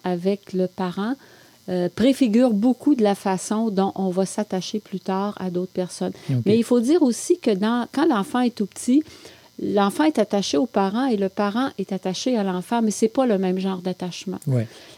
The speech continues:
Speaker 1: L'enfant, lui, ce qu'il a besoin, c'est d'un lieu où il va avoir confiance. Confiance, euh, aveugle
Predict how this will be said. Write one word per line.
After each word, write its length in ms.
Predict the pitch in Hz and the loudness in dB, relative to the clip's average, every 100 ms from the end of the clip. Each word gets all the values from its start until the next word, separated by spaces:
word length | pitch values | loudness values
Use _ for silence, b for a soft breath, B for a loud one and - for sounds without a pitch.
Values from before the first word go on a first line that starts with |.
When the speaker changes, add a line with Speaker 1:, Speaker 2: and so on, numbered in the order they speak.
| - | 0
Speaker 1:
L'enfant, 580 | 208 220 208 - 277 330 | 4 4 2 2 4 4
lui, 320 | 240 226 294 | 4 4 2
ce 140 | - | 0
qu'il 180 | - 220 | -2 2
a 60 | 214 | 4
besoin, 460 | 202 196 202 254 | 2 2 0 -2
c'est 200 | 269 220 | 0 0
d'un 240 | 196 202 196 | 0 2 2
lieu 400 | 190 202 247 302 b b _ - | 2 2 4 2 b b _ -2
où 260 | 254 277 - | 0 0 -2
il 100 | 220 | -2
va 140 | 208 | 0
avoir 560 | 220 202 196 226 226 - | 0 0 0 -2 -4 -8
confiance. 800 | 233 220 202 208 190 185 190 - b b b | -4 -4 -2 -4 -4 -6 -12 -16 b b b
Confiance, 840 | - 240 226 - 269 320 330 - - | 2 2 2 2 4 4 4 2 0
euh, 380 | 208 196 196 196 | 2 4 2 0
aveugle 840 | - 247 196 208 240 262 214 202 | 2 4 6 6 6 4 4 2